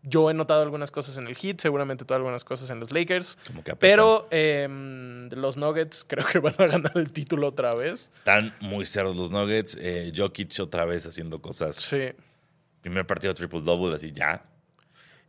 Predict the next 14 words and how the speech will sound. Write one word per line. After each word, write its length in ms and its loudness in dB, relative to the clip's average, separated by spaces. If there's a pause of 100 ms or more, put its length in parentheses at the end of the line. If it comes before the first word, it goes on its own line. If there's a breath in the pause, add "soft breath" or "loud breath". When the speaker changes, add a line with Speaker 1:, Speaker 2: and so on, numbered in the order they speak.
Speaker 1:
¿Y 80 -2
sabes 380 8
quién? 680 0
Como 220 -4
que 580 -2
low-key, 1000 -2 (160)
K 180 0
C 200 -2
P 360 -6
está 340 0
jugando 360 -4
muy 360 -6
Speaker 2:
Ujú. 80 -4
Speaker 1:
bien. 340 -4